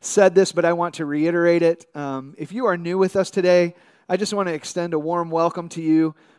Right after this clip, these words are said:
We are so glad that you're joining us. If it's your first time here at Main or over at East or online, it is a blessing to have new guests with us every week. Um, we are a church that exists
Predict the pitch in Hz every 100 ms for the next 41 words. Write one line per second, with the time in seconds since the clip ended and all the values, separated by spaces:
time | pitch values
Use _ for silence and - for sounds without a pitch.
0 | _ 170 170 156 143 127 - 196 175 180
1 | 170 165 160 151 165 170 165 165 160 -
2 | 139 156 160 156 151 - 180 - 185 165
3 | 147 170 156 143 180 185 185 180 151 139
4 | - _ _ - 156 156 151 160 190 196
5 | - 160 156 160 160 165 165 170 160 _
6 | _ _ 160 160 143 143 139 170 180 185
7 | 170 156 160 151 147 151 160 170 160 165
8 | 160 - 160 160 147 147 214 - - -
9 | _ 151 143 139 143 185 170 160 - 185
10 | - 170 151 139 127 175 208 - - -